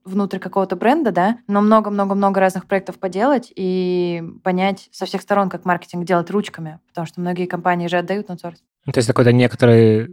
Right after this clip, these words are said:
Speaker 2: роудмап такой ты можешь у себя в голове собрать, э, если ты
Speaker 1: Да.
Speaker 2: аг-, агентский опыт имеешь.
Speaker 1: Да, то есть это неплохо совсем, просто, я не знаю,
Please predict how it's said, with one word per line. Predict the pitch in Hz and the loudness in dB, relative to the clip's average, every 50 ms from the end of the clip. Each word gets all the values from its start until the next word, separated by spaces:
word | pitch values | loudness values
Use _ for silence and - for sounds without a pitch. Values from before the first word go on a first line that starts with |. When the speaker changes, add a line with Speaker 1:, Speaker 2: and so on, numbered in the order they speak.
| _ _ | _ _
Speaker 2:
роудмап | 196 170 143 131 127 120 120 110 120 117 110 107 - | -4 0 4 4 6 6 6 4 4 4 4 2 0
такой | - 104 - - 104 95 | -12 -10 -6 -6 -6 -6
ты | _ - 107 | _ -6 -4
можешь | 104 101 98 98 98 - - | -2 -2 -2 -2 -6 -8 -14
у | - | -16
себя | 110 - _ 107 104 98 | -18 -8 _ -6 -6 -6
в | 101 | -6
голове | 107 110 107 104 104 101 | -2 2 2 2 2 0
собрать, | - - 113 107 107 110 113 - - - _ _ _ | -2 -4 -4 0 2 2 0 0 -2 -16 _ _ _
э, | - 135 120 117 120 | -10 -10 -8 -8 -8
если | 117 110 107 - - | -8 -8 -8 -8 -12
ты | 110 - 113 110 | -12 -8 -4 0
Speaker 1:
Да. | 214 214 208 180 175 170 | 2 4 4 4 2 -2
Speaker 2:
аг-, | 156 135 - - | -4 -6 -2 -2
агентский | 135 110 113 104 98 - - | 0 2 2 0 -2 -6 -6
опыт | 110 104 - - _ | -6 -8 -8 -10 _
имеешь. | 113 107 101 107 107 - _ _ _ _ | -8 -8 -8 -8 -10 -14 _ _ _ _
Speaker 1:
Да, | - 214 202 185 175 170 170 175 - - | -2 0 0 0 0 -2 -6 -10 -14 -8
то | - 208 | -4 -4
есть | 202 190 220 | -2 -2 -4
это | 214 - 214 | -4 -2 0
неплохо | 214 214 214 226 247 226 233 - | 0 0 2 4 2 2 2 -2
совсем, | - - 185 - - 220 233 | -14 -18 -12 -4 -2 -2 -2
просто, | 233 202 185 - 190 | -2 -4 -8 -6 -4
я | 185 | -4
не | 180 185 185 | -2 -2 -2
знаю, | 185 185 190 180 175 170 170 - | -2 -2 -2 -2 -4 -6 -10 -16